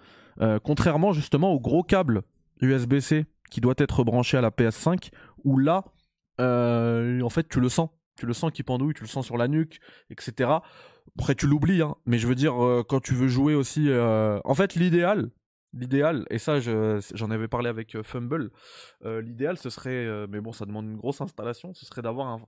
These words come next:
un genre, un, un genre de rack en hauteur, et le, et le câble te suit où tu vas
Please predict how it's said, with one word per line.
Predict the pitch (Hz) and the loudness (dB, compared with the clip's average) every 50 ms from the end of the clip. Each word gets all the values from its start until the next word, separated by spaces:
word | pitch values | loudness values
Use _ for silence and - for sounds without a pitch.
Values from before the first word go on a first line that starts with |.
| _ _ _ _ _ _ _ - | _ _ _ _ _ _ _ -16
un | - 107 113 | -14 -12 -6
genre, | 107 139 131 120 | -6 -4 -4 -4
un, | 110 107 80 64 55 60 62 71 82 71 | -6 -8 -10 -12 -16 -18 -20 -20 -20 -16
un | 80 110 | -12 -10
genre | 120 120 135 127 | -8 -8 -8 -6
de | 131 127 | -4 -6
rack | 117 110 135 147 151 - - - - - _ _ _ _ _ - | -4 -2 -2 -2 -2 -4 -8 -14 -16 -18 _ _ _ _ _ -12
en | 123 156 156 143 139 | -8 -2 0 2 2
hauteur, | 139 139 - 156 175 180 143 131 - _ _ _ _ _ _ _ _ | 2 2 2 0 0 0 -2 -8 -16 _ _ _ _ _ _ _ _
et | 131 127 123 | -2 0 0
le, | 127 131 123 123 120 120 123 120 120 120 117 117 - | 2 2 2 2 0 0 0 0 0 0 -2 -2 0
et | 131 131 | 0 0
le | 131 131 | 0 0
câble | - 175 170 156 131 - | 0 0 0 0 -2 -2
te | - 143 | -2 -2
suit | 131 - - 170 165 160 | -2 -2 -4 -4 -4 -4
où | 143 | -4
tu | - - 135 | -4 -4 -2
vas | 135 135 127 | -2 -2 -2